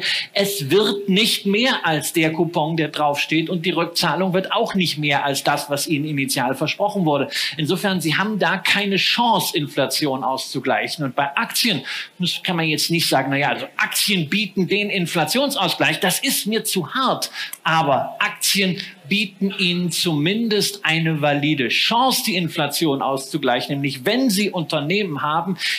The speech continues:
die insgesamt so viel Preismacht haben, dass sie vielleicht nicht real wachsen, aber dass sie in Zeiten von acht Prozent Inflation wirklich acht Prozent mehr Umsatz und dann auch acht Prozent mehr Gewinn machen.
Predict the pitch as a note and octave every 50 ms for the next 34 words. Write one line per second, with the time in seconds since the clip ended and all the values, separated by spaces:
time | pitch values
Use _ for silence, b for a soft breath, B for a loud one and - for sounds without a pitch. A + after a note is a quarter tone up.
0 | B - E3 E3+ - A3+ A#3+ B3+ A3+ - - - - G#3 E3 C3 D3 D3 E3+ G3
1 | G3 E3 C#3+ B2 B2+ F#3+ A3+ A3 - - G#3 F#3+ F#3+ - - D#3+ D3+ - - F#3+
2 | - - F3 D#3 C#3+ C#3 - - D3 C#3 D3+ E3+ F#3+ B B B B B B F3+
3 | F#3+ F3 - G3 F#3+ - - G3 F3 E3 D#3 F3 G3 - - - - - F3 G3
4 | F#3 - - - F3 - D#3 D#3+ D#3 D#3+ D#3 D#3+ D#3+ F#3 G#3+ B3 B3+ A#3 G3 C#3
5 | C3 E3+ D#3 D#3 - - - - - C3+ A#2 B2+ - D3+ E3 G#3+ G3+ G#3 F3+ D3+
6 | B B B B B E3 E3+ D#3+ - F#3 F#3+ F3 - E3+ E3+ E3 - - E3+ D#3
7 | E3 E3 - G3 F#3 - F#3 F#3 - - C#3 - - - - E3 D#3+ D#3+ - C#3+
8 | C#3+ C#3+ - D#3+ D#3+ - - F3 E3 - - D#3+ C#3+ C#3 C#3+ C#3+ A#2 C3+ C#3 C#3
9 | E3+ E3 D#3+ - - - C#3+ - - - - F3 E3 - - D#3+ D#3 D#3+ E3+ F#3
10 | F#3+ F#3+ E3+ E3 D3 F3 F3 F3+ - - G3 F3+ E3 F#3 E3 D3+ D#3+ F#3 - F#3+
11 | F3 E3 - - F3 E3 - - - - - F#3 F3+ - - - E3 F#3 F3+ E3
12 | - D#3 D#3+ F3 F#3 F#3+ F3+ - - G3+ G3 D#3+ E3 B3 C4+ C#4 B3 G3+ D3+ B2
13 | A#2 - - -